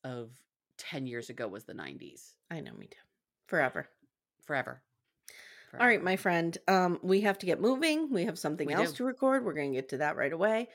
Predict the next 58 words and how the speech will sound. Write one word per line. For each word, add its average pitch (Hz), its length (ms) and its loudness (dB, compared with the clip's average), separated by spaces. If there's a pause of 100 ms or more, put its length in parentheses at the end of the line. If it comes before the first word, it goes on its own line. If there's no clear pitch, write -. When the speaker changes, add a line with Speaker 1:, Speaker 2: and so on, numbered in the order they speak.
(360)
Speaker 2:
Guys, 233 280 4
if 220 180 2
you 233 80 0
haven't 311 240 0
already, 254 280 2
check 214 240 0
out 240 140 2
the 247 80 -4
two 226 220 -4
documentaries 202 760 -2
that 294 140 0
Amanda 302 340 -2
and 311 100 -2
I 311 140 -2
have 311 200 -6
done. 311 240 0
We've 240 180 -2
done 180 220 2
Speaker 1:
Mm-hmm. 214 100 -2
Speaker 2:
Escaping 208 380 -2
Twin 302 240 0
Flames, 185 460 0
and 180 180 -2
we've 175 200 -2
done 165 360 -2 (560)
Love 202 220 2
Has 247 260 -2
Won, 170 500 -2 (100)
The 170 60 -6
Cult 180 300 -2
of 175 80 -10
Mother 156 260 0
God, 127 240 2
Speaker 1:
Mother 139 180 -4
God. 117 280 -6
Speaker 2:
which - 360 -4
Speaker 1:
If 196 160 -2
you 208 60 2
have 226 300 6
to 320 100 0
pick - 240 -2
one 185 180 0
over 175 160 -4
the 170 140 -2
other, 156 240 0
if 151 100 -6
you 147 100 -2
only 170 280 -2
have 170 220 -4
time 156 260 -4
for 160 120 -6
one, 143 360 -4
go 147 220 -4
to 165 60 -4
Love 151 240 -2
Has 160 200 -6
Won, 127 300 -4
because 135 580 -6